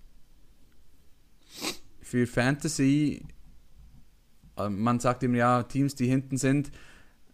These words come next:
müssen viel werfen, aber trotzdem, Fantasy Quarterbacks der, der Teams, die letzten, die letzter wurden, waren einfach, also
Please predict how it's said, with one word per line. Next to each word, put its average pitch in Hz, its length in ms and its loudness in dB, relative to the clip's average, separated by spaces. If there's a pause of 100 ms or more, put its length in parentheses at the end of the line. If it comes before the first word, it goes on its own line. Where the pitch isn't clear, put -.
(180)
müssen 120 320 -2
viel 123 180 4
werfen, 123 480 2
aber 117 220 -4
trotzdem, 135 600 2 (640)
Fantasy 131 420 -2
Quarterbacks 135 640 2
der, 120 100 4
der 117 260 -2
Teams, 139 280 2
die 117 80 -4
letzten, 113 520 -4
die 113 100 -4
letzter 123 540 0
wurden, 123 480 -2
waren 107 300 0
einfach, 110 320 -6
also 104 260 -6